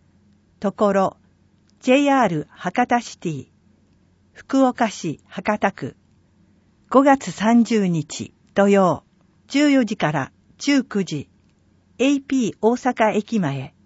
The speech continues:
大阪市北区。五月三十一日日曜、十時から十七時、大阪天満橋、オーエム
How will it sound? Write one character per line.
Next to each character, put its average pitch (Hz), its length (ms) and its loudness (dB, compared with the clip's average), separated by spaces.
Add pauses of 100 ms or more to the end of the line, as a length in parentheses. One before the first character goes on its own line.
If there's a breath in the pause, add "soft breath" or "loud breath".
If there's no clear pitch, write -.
(680)
大 247 140 0
阪 262 340 -2
市 - 320 -10 (160)
北 196 240 -6
区。 135 280 -10 (1500)
五 254 120 0
月 269 220 0
三 262 340 4
十 170 220 -2
一 160 300 -4
日 185 400 -6
日 175 320 -4
曜、 180 320 -2 (1040)
十 277 220 2
時 208 140 -4
か 156 180 -4
ら 131 200 -8 (380)
十 247 240 0
七 - 340 -10
時、 151 240 -12 (680)
大 262 140 4
阪 254 340 -2
天 254 280 4
満 240 220 4
橋、 - 280 -12 (920)
オ 262 220 4
ー - 80 -6
エ 240 160 0
ム 240 160 0